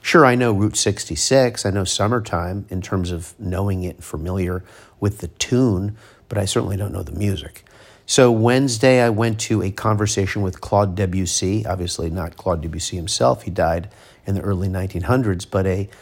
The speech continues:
French pianist by the name of Thibodeau spoke with James Conlon, a conductor at the Conlon School in Los Angeles,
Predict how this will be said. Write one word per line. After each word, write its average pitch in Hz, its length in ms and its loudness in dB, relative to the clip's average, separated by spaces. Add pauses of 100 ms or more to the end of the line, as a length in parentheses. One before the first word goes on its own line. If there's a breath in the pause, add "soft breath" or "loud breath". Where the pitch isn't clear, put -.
(280 soft breath)
French - 600 0
pianist 98 480 -2
by 95 80 -2
the 92 80 -2
name 95 120 0
of 87 160 -6
Thibodeau 104 680 2 (380 soft breath)
spoke 113 420 0
with 104 100 -2
James 95 300 -2
Conlon, 107 480 2
a 90 40 -2
conductor 98 840 0
at 95 120 -4
the 90 60 -4
Conlon 107 480 0
School 87 340 -4
in 87 80 -4
Los 90 280 -4
Angeles, 98 560 0